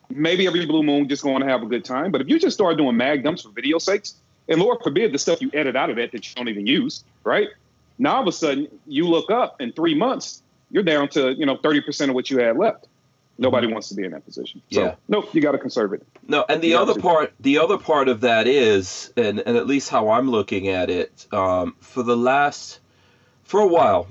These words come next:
Speaker 2: it's been, like, YouTube's been, um, suppressing gun videos. And the
Speaker 1: Mm-hmm.
Speaker 2: way that I've been surviving, so my main channel, I've been surviving by putting snippets up on that channel.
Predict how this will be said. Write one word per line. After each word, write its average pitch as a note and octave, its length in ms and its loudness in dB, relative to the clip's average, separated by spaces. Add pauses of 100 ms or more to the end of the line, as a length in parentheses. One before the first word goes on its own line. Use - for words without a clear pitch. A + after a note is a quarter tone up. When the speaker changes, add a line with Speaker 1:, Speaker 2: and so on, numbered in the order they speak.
Speaker 2:
it's A#2 160 -4
been, C#3+ 320 0 (220)
like, G#2+ 200 -2
YouTube's C#3+ 480 -2
been, G#2 440 2
um, F#2+ 400 0
suppressing G2+ 920 -2
gun G2 280 0
videos. D#2 560 -8 (1400)
And A2+ 140 2
the A#2+ 60 4
Speaker 1:
Mm-hmm. B2+ 80 6
Speaker 2:
way D3 100 4
that D3+ 160 2
I've C3 140 2
been A#2+ 140 2
surviving, G#2 800 0 (340)
so A#2+ 160 0
my A2+ 120 2
main C#3+ 300 0
channel, C#3 560 0
I've G#2 140 -4
been C3 140 0
surviving G#2 680 0
by F2+ 380 2
putting G#2 400 -2
snippets A#2 420 -4
up F2+ 160 -4
on F2 120 -4
that E2 140 -6
channel. G2 400 -6